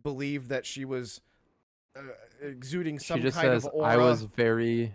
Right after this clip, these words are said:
Speaker 2: I was very clearly crying out for help." So she didn't actually cry out for help,
Speaker 1: <laughs>
Speaker 2: but she was very clearly crying out for help. So it's like
Speaker 1: Yeah.
Speaker 2: an inadvertent, "You, you saw me, you s-, you knew I was struggling." So,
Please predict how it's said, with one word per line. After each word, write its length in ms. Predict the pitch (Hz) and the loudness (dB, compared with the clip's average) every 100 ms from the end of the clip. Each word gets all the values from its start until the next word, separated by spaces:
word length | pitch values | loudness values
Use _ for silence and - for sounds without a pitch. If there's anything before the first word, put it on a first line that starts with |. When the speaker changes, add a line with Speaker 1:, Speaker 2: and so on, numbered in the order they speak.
| _ - _ - | _ -20 _ -4
Speaker 2:
I 100 | 113 | -2
was 160 | 110 | -2
very 400 | 107 120 120 120 | 0 2 4 4
clearly 640 | 113 - - 127 120 117 113 | 2 -4 -2 0 2 2 -2
crying 460 | - 117 107 107 | -2 -2 0 -2
out 180 | 107 107 | -2 -4
for 120 | 104 | -6
help." 260 | 101 101 - | -2 -2 0
So 120 | 123 | -6
she 160 | - 135 | -4 -4
didn't 260 | 160 147 - | -4 -6 -2
actually 460 | 120 127 - 123 | -2 -2 -2 -4
cry 360 | - - 113 113 | -4 0 2 4
out 180 | 110 - | 2 -2
for 160 | 107 | -6
help, 280 | 98 113 104 - | -2 0 0 -4
Speaker 1:
<laughs> 60 | - | -8
Speaker 2:
but 160 | 92 | -8
she 140 | - 117 | -2 -2
was 200 | 107 101 | -2 -4
very 460 | 107 113 117 117 | -2 0 2 0
clearly 580 | 101 - 131 127 120 107 | -2 -6 0 2 2 0
crying 460 | 98 - 107 104 101 | -4 -2 0 0 -4
out 160 | 101 - | -6 -8
for 120 | - | -14
help. 300 | 98 104 98 | -6 -6 -6
So 220 | - 113 | -6 -4
it's 200 | 107 - | -4 -4
like 220 | 113 107 - _ 156 131 | -2 -2 -4 _ -20 -10
Speaker 1:
Yeah. 260 | 135 117 98 | -4 -2 -2
Speaker 2:
an 80 | - | -4
inadvertent, 760 | 123 123 110 104 117 110 104 - - | -2 -2 -2 0 0 0 -8 -10 -12
"You, 180 | 110 104 | -10 -8
you 220 | 117 151 | -2 -2
saw 280 | - 202 185 | 4 4 4
me, 280 | 151 143 139 _ _ | 2 -2 -4 _ _
you 120 | 135 | -10
s-, 160 | 143 - | -8 -6
you 120 | 180 | -2
knew 220 | 190 226 214 | 2 6 6
I 60 | |
was 160 | 185 160 | 6 2
struggling." 640 | - 170 160 170 165 160 143 _ _ | 0 0 2 2 2 0 -6 _ _
So, 240 | - 127 | -6 0